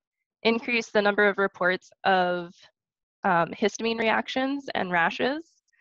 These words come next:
Um, the little hairs on the caterpillars can ca-, can cause these, and if the caterpillar is in great abundance, like we did see these past few years, the hairs can actually even be found,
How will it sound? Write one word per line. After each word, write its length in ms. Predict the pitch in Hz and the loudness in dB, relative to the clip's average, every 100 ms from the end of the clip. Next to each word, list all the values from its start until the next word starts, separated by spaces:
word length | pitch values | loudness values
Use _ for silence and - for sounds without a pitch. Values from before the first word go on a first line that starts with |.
| _ _ _ - | _ _ _ -4
Um, 240 | 190 190 185 | 0 0 0
the 100 | 196 | -2
little 260 | 220 240 | 0 0
hairs 300 | 226 196 196 | -2 -2 -2
on 80 | 202 | -4
the 80 | - | -6
caterpillars 800 | - 175 180 - 214 220 233 - | -4 -4 -4 -6 -4 -4 -6 -10
can 400 | - 208 196 202 | -6 -4 -4 -6
ca-, 380 | - 180 175 - _ _ | -2 0 0 -4 _ _
can 160 | 208 180 | -8 -6
cause 320 | 175 170 180 | -2 0 -2
these, 280 | 233 254 294 - | -8 -6 -6 -4
and 340 | 208 196 190 185 - - _ - | -2 -2 -4 -12 -20 -20 _ -8
if 260 | 202 - _ - | -8 -8 _ -16
the 100 | 185 180 | -16 -10
caterpillar 460 | - 196 208 220 202 | 0 0 0 -2 -2
is 140 | 185 - | -4 -8
in 320 | 185 170 170 - _ _ _ _ | -10 -10 -14 -18 _ _ _ _
great 180 | 208 202 | -2 0
abundance, 560 | 180 170 175 233 254 190 | 0 -2 0 -2 -2 -6
like 140 | 170 | -8
we 100 | 180 | -10
did 260 | 175 175 - | -8 -8 -8
see 260 | - 175 170 | -14 -14 -12
these 180 | 180 | -12
past 320 | - 170 180 - | -2 -2 -2 -6
few 140 | 180 | -12
years, 400 | 175 175 196 262 _ _ _ _ _ | -8 -6 -4 -6 _ _ _ _ _
the 240 | 202 202 202 | -8 -4 0
hairs 280 | 202 220 | 0 0
can 140 | - 214 | -2 -4
actually 320 | 196 - 185 | -4 -6 -8
even 220 | 185 185 | -8 -8
be 140 | 180 180 | -10 -12
found, 720 | - 180 170 170 165 165 | -4 -2 0 -4 -8 -14